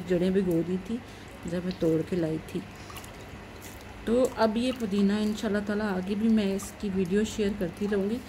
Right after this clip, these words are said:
मुझे याद रहता है, मैंने अगर कोई चीज़ इस तरह वीडियो डाली हो कि मैंने उसका रिज़ल्ट भी दिखाना है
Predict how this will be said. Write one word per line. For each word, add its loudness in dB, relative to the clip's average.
मुझे 4
याद 2
रहता 0
है, -2
मैंने 2
अगर 0
कोई -2
चीज़ -2
इस -2
तरह -2
वीडियो 4
डाली 4
हो 2
कि -4
मैंने 2
उसका 0
रिज़ल्ट 2
भी 2
दिखाना 2
है 2